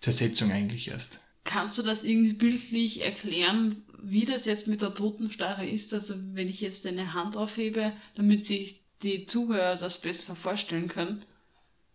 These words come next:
Speaker 1: Äh, meinst du jetzt, äh, einfach, okay.
Speaker 2: Was, was passiert, wenn ich die Hand jetzt hebe von dem Verstorbenen?
Speaker 1: Du kannst sie nicht heben.
Speaker 2: Okay, genau das wollte ich wissen.
Speaker 1: <laughs> Ja, also bei der Totenstarre, durch das, dass sich die Muskulatur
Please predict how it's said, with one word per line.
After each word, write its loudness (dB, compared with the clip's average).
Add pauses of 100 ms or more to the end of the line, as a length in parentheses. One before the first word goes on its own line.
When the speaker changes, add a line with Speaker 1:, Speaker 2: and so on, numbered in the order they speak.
(300)
Speaker 1:
Äh, 4
meinst 4
du 6
jetzt, 2
äh, 2
einfach, 4 (440)
okay. 8
Speaker 2:
Was, 12
was 8
passiert, 6
wenn 2
ich -2
die 2
Hand 2
jetzt -2
hebe -2
von -12
dem -2
Verstorbenen? -4 (120)
Speaker 1:
Du 0
kannst 6
sie 4
nicht 6
heben. 2 (360)
Speaker 2:
Okay, -4
genau 10
das 8
wollte 4
ich 4
wissen. 6
Speaker 1:
<laughs> -8
Ja, 4
also 6
bei 6
der 8
Totenstarre, 6 (340)
durch 6
das, 6
dass 4
sich 2 (320)
die 8
Muskulatur 8